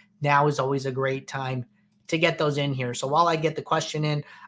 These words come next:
I am just going to generate some lineups and we can start talking about this here. So it looks like the first question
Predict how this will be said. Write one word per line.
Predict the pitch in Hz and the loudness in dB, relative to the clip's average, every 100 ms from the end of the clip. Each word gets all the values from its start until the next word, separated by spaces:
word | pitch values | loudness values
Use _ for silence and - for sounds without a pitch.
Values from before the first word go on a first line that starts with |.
| _ | _
I | 139 156 | 2 2
am | 147 | 2
just | 135 139 - | -4 -8 -4
going | 143 139 | -2 -2
to | 127 135 135 160 156 - _ _ _ _ _ - | -2 -2 -2 -4 -10 -16 _ _ _ _ _ -2
generate | 196 190 180 180 | 2 2 0 -2
some | 156 160 | -2 0
lineups | 170 165 165 - - - | -2 0 -2 -4 -14 -8
and | 151 147 143 139 135 | -2 0 0 -2 -4
we | 139 | -8
can | 131 | -8
start | 123 - 147 139 - _ _ _ _ | -6 2 4 2 -4 _ _ _ _
talking | - 143 135 139 | 2 4 4 -2
about | 131 131 131 | 0 0 0
this | 135 - | -6 -4
here. | 139 123 123 | -4 -4 -2
So | 143 | -2
it | 143 | 0
looks | 160 | 0
like | 180 156 | 0 -2
the | |
first | - 190 - | -2 -2 0
question | 196 190 190 185 | -2 -2 -4 -6